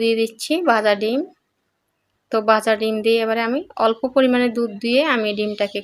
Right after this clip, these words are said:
কষিয়ে নিব। তো আমি দুই তিন মিনিট কষিয়ে নিয়েছি, আমার কষানো হয়ে গেছে দেখতে পাচ্ছ। এ পর্যায়ে আমি এখানে আরও দুধ দিয়ে দিলাম। তো এখানে দু কাপ মতো লিকুইড দুধ দিলাম, তোমরা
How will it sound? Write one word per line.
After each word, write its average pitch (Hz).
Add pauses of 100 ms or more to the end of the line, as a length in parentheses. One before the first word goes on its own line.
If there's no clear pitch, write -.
কষিয়ে 220
নিব। 233 (1160)
তো 226 (100)
আমি 208 (180)
দুই 214
তিন 220
মিনিট 247 (100)
কষিয়ে 254
নিয়েছি, 269 (120)
আমার 240 (100)
কষানো 226 (120)
হয়ে 220
গেছে 226 (100)
দেখতে 208 (100)
পাচ্ছ। 208 (3750)
এ 262
পর্যায়ে 269
আমি 247
এখানে 233 (160)
আরও 220
দুধ 220
দিয়ে 220
দিলাম। 220 (100)
তো - (100)
এখানে 220 (140)
দু 214 (140)
কাপ 240 (100)
মতো 262 (200)
লিকুইড 220 (120)
দুধ 208
দিলাম, 220 (800)
তোমরা 214